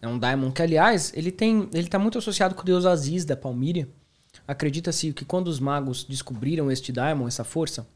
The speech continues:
poderia ser alguma egrégora parecida com o deus Aziz da Palmíria.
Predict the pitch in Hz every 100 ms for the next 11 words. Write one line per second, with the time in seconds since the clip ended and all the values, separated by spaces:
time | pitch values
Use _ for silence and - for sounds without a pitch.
0 | _ - 147 147 160 - 151 147 151 131
1 | 131 139 139 135 147 143 139 139 143 139
2 | 139 143 165 156 127